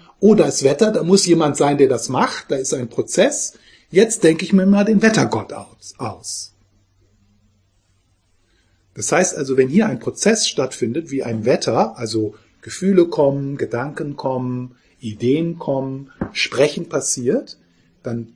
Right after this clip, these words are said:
schließen wir daraus, oh, da ist ein Prozess, da passiert etwas, da muss etwas sein, das das kontrolliert, das da im Zentrum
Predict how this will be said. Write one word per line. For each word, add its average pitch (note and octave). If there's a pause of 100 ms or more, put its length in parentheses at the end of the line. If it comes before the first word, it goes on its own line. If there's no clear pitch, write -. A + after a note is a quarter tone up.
(140)
schließen B3
wir B2
daraus, B2
oh, E3+ (140)
da A#2+
ist C#3+
ein C3+
Prozess, B2+
da B2+
passiert -
etwas, A2 (320)
da A#2
muss E3+
etwas C#3
sein, C3+
das -
das -
kontrolliert, G3
das -
da -
im D3
Zentrum F3